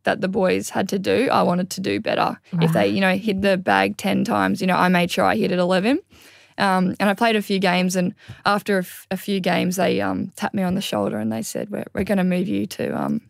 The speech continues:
Speaker 1: the A grade <laughs> because you're hurting
Speaker 2: Wow,
Speaker 1: the
Speaker 2: cool.
Speaker 1: boys."
Speaker 2: Oh, that's awesome. What about Kelsey? How did she, so was she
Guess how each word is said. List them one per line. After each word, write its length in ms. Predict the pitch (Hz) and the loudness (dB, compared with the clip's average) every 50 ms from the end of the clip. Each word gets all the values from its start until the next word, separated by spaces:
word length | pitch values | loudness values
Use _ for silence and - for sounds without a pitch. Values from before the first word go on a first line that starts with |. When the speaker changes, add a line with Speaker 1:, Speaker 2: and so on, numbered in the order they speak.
| _ _ - | _ _ -4
Speaker 1:
the 160 | - - - | -2 -2 0
A 120 | - 220 | 0 -2
grade 320 | 214 - - - - - 214 | -2 -2 -2 -2 -2 -2 -2
<laughs> 80 | - | -2
because 340 | 240 - - - 294 240 208 | -2 -2 0 2 2 4 4
you're 80 | 220 208 | 4 4
hurting 300 | 185 185 185 170 151 151 | 6 6 4 4 4 4
Speaker 2:
Wow, 120 | 156 165 180 | 2 2 0
Speaker 1:
the 120 | - 180 | 2 4
Speaker 2:
cool. 40 | 185 190 175 156 | 4 4 4 4
Speaker 1:
boys." 220 | - 185 - - - _ _ - | 2 0 -4 -6 -12 _ _ 0
Speaker 2:
Oh, 240 | - 226 240 247 247 | 2 4 6 6 6
that's 180 | 247 247 233 208 | 6 4 4 4
awesome. 600 | 208 202 226 233 247 240 254 226 180 175 175 175 | 4 4 6 6 4 4 4 4 4 4 4 4
What 80 | 214 240 | 4 6
about 180 | 247 254 226 | 6 4 2
Kelsey? 580 | 175 - 208 226 254 - - 190 170 151 156 - | 4 4 4 4 4 4 2 2 2 4 2 4
How 180 | 180 196 196 202 | 4 4 6 6
did 100 | 202 190 | 4 4
she, 240 | - - 190 208 196 | 4 4 4 4 6
so 120 | - 208 | 6 6
was 100 | 190 170 | 4 6
she 100 | - 233 | 6 6